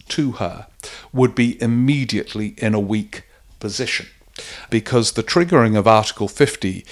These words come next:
was not really triggering a negotiation as such. It was passing on to the European Union the responsibility of facilitating the exit of one member.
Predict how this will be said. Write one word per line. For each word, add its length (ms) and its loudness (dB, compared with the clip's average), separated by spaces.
was 180 0
not 200 2
really 720 4
triggering 720 4
a 400 2
negotiation 1200 2
as 220 0
such. 580 -6
It 240 2
was 400 4
passing 680 2
on 300 2
to 120 -6
the 140 -4
European 800 -2
Union 680 -2
the 160 0
responsibility 1300 0
of 280 -2
facilitating 1000 -2
the 140 4
exit 400 0
of 100 -10
one 260 2
member. 420 -2